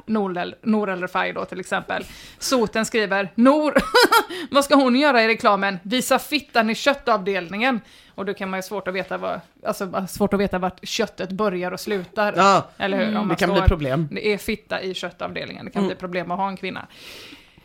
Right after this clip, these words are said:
Speaker 1: Limoncello påpekar, "Jerry tog väl praktikplatsen under förutsättning att han så småningom skulle ta över butiken. Dags för kronprinsen att ta över. Skulle vara ungefär lika rimligt som att en arab eller kvinna skulle driva en ICA-butik."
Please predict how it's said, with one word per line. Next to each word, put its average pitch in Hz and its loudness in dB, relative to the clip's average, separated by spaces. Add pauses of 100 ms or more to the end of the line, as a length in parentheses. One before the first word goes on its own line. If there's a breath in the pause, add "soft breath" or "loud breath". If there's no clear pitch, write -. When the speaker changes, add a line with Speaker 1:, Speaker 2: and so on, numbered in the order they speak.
(100)
Speaker 1:
Limoncello 330 4
påpekar, 185 0 (280 loud breath)
"Jerry 233 2
tog 320 0
väl 233 2
praktikplatsen 226 -4
under 196 0
förutsättning 185 -4
att 185 -8
han 190 -4
så 208 -8
småningom 185 -4
skulle 208 -4
ta - -2
över 185 -2
butiken. 196 -6 (320 soft breath)
Dags 349 0
för 330 0
kronprinsen 220 0
att 208 -4
ta 220 0
över. 175 -6 (140)
Skulle - -4
vara 330 8
ungefär 285 2
lika 240 0
rimligt 208 0
som 196 0
att 196 -2
en 208 -2
arab 190 4
eller 185 0
kvinna 196 -4
skulle 190 -8
driva 196 -4
en 185 -8
ICA-butik." 226 -8